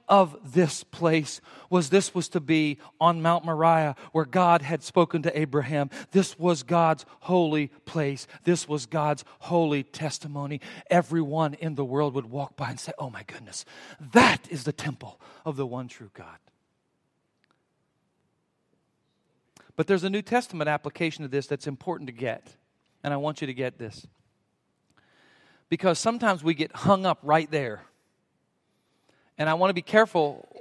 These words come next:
what I say here because I don't want to sound irreverent or, or sacrilegious, but, but sometimes in the church we have only an Old Testament view of the house of God.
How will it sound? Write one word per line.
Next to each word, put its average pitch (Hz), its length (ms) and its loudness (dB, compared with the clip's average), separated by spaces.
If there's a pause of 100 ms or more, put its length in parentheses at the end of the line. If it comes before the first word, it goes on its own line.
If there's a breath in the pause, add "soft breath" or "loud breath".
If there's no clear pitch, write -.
(480)
what 165 180 2
I 156 120 6
say 208 260 2
here 151 220 0
because 147 240 -4
I 147 80 0
don't 170 260 -2
want 170 140 -2
to 147 40 -8
sound 156 360 -2
irreverent 160 600 0
or, 143 280 -2 (280 loud breath)
or 147 140 -2
sacrilegious, 156 840 2
but, 151 280 2 (320 loud breath)
but 170 200 2
sometimes 214 680 2
in 175 80 -2
the 156 80 -4
church 175 460 0
we 160 160 0
have 165 280 2
only 202 400 2
an 160 220 -2
Old 190 300 4
Testament 170 560 -6
view 143 460 -2 (100)
of 139 160 2
the 151 80 2
house 165 400 0
of 113 160 -10
God. 101 300 -6